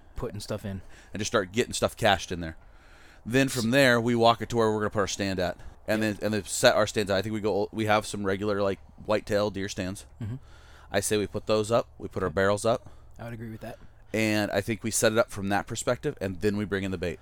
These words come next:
Speaker 1: So last year we had one main barrel
Speaker 2: Mm-hmm.
Speaker 1: and the
Speaker 2: One fifty-five
Speaker 1: spinners
Speaker 2: gallon.
Speaker 1: and two spinners.
Speaker 2: So the, the spinners are, like, what, fifteen gallons a pop?
Speaker 1: Fifteen gallon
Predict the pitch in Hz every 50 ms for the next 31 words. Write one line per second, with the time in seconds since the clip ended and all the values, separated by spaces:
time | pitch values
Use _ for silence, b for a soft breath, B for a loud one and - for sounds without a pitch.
0 | - - - - - 120 120 123 123 - - - 139 131 131 120 127 117 113 113
1 | 107 107 104 - - - - 110 110 110 120 127 123 123 120 117 107 104 107 101
2 | 95 104 127 - - - - - 87 - - 85 - - - 113 110 110 104 95
3 | - 110 101 101 - 104 98 92 90 90 85 - - - - 110 104 - - 104
4 | 82 - - - - - - b b b b b b b - 104 107 104 95 92
5 | 101 98 85 - - 101 - - 123 117 117 107 101 101 95 92 - - 78 -
6 | - - - 104 - - - 107 98 95 92 95 92 92 92 92 120 - - 95
7 | 92 110 110 110 110 110 110 110 107 107 98